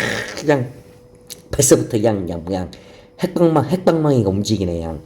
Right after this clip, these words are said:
자, 그녀는 혼자 걷고 있었고 가끔 강을 바라보며 휘파람을 불었다. 나는 맥주병을 쥔 채 넋을 놓고 바라보고 있었다.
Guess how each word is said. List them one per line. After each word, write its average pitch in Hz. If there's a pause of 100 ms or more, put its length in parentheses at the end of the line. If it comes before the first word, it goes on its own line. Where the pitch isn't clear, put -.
(640)
자, 76
그녀는 113
혼자 156
걷고 98
있었고 123 (320)
가끔 120
강을 110
바라보며 95
휘파람을 131
불었다. 73 (1000)
나는 117
맥주병을 104
쥔 92
채 123
넋을 -
놓고 98
바라보고 92
있었다. -